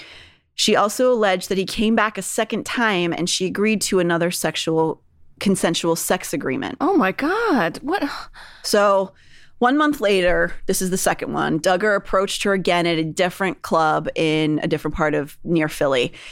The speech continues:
Speaker 1: He brought photos of her filthiest porn scenes, including some from her cute and innocent looking days where she was of legal age but looked fifteen. He asked me to sign them, she said. When asked why she agreed for a second session with him, she said that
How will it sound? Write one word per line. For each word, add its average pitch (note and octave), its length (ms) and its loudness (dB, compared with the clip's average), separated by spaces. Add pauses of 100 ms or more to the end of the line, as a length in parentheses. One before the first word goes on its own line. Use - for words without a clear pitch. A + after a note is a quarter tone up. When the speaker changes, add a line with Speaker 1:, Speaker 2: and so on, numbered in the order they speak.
(100)
Speaker 1:
He G3+ 140 0
brought G#3 360 2
photos A3+ 600 2
of G3 160 0
her F#3 140 -2
filthiest F3 560 0
porn G3+ 340 0
scenes, D3+ 460 -2
including E3+ 400 0
some F3 300 0
from F#3 160 0
her E3+ 140 -2
cute - 380 0
and E3+ 160 -2
innocent E3+ 460 -2
looking D3 320 -2
days D3 260 0
where D3+ 100 -2
she - 200 0
was D#3 160 0
of D#3+ 120 -4
legal E3 300 0
age D3 240 0
but - 140 -4
looked - 160 -4
fifteen. C#3+ 640 -2 (500)
He F#3+ 140 2
asked E3+ 300 0
me G3 80 -2
to F3 100 -4
sign F3+ 380 0
them, D#3 160 -2
she - 160 -6
said. - 440 -4 (560)
When G3+ 120 2
asked G3 280 0
why A3 80 2
she - 180 -2
agreed G#3 400 0
for F3+ 220 0
a E3+ 40 -2
second E3 440 -2
session D#3+ 340 -2
with D#3+ 200 -2
him, D#3+ 240 0
she E3+ 160 -4
said F3 340 0
that E3 320 0